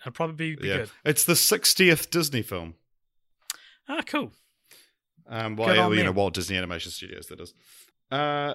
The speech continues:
Speaker 2: now, here's one that I wrote down, and I forgot why it was of note. So let me just, uh, look that up. Um, that's not what I was looking for.
Speaker 1: Is it The Mitchells versus the Machines?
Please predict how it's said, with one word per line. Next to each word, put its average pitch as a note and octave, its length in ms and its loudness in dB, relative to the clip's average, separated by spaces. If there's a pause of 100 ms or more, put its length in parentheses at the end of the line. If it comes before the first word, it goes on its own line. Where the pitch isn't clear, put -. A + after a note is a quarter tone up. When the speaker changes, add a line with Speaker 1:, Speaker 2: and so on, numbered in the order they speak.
Speaker 2:
now, C3+ 340 -4
here's B2+ 320 -6
one C3 240 -4
that A#2 120 -6
I G#2+ 240 -4
wrote G#2 560 -8
down, G2+ 460 -2
and G#2 500 0
I G2+ 140 0
forgot G#2+ 540 -2 (180)
why F#2+ 600 -4
it G#2 200 -8
was F2+ 400 -8
of A2 180 -8
note. C#3+ 320 -4
So - 160 -6
let A#2+ 140 -8
me A#2+ 100 -8
just, F2 300 -10
uh, E2+ 180 -8
look E2 280 -12
that F2 160 -8
up. C3+ 200 -8 (2000)
Um, F#2 580 -2 (100)
that's G2 380 -6
not F2+ 140 -6
what E2 100 -4
I E2+ 40 -4
was F2 120 -6
looking G#2 220 -12
for. F2 280 -8 (560)
Speaker 1:
Is D#3+ 160 0
it E3+ 140 0
The F3 80 4
Mitchells F3 520 4
versus E3+ 260 2
the F3 100 -2
Machines? E3+ 760 0